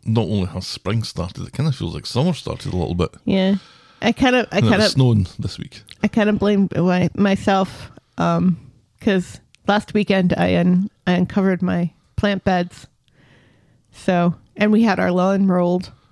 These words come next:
Speaker 1: Yep.
Speaker 2: Because we're fancy. <laughs>
Speaker 1: Never had my lawn rolled before.
Speaker 2: And, uh,
Speaker 1: You notice it?
Speaker 2: Yeah, I think I do.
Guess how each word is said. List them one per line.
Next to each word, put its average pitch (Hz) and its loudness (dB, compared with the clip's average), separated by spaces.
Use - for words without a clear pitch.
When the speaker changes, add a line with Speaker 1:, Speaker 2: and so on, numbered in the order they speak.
Speaker 1:
Yep. - -4
Speaker 2:
Because 190 -2
we're 196 0
fancy. 190 -4
<laughs> 135 0
Speaker 1:
Never 104 -6
had 143 -2
my 123 4
lawn 101 4
rolled 98 -2
before. 95 -4
Speaker 2:
And, 202 -2
uh, 185 2
Speaker 1:
You 143 2
notice 214 2
it? 262 2
Speaker 2:
Yeah, 415 0
I 508 2
think 453 -4
I - 0
do. 294 2